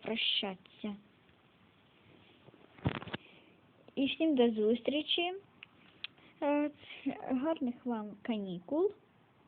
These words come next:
Конечно, вони вже закінчаться, ну ладно. А, гарних вам остатки-, <clears throat> остатків канікул. І всім бай-бай. Е, я буду знімати для вас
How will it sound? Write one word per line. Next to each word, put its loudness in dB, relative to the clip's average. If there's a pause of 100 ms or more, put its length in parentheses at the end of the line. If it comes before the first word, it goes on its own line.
(720)
Конечно, 2
вони 2
вже -4
закінчаться, -2
ну -4
ладно. 4 (640)
А, 8
гарних 8
вам 4
остатки-, 4 (240)
<clears throat> 8
остатків 0
канікул. 2 (960)
І 12 (1040)
всім -2
бай-бай. 10 (580)
Е, 4 (920)
я 4
буду 0
знімати 0
для 0
вас 4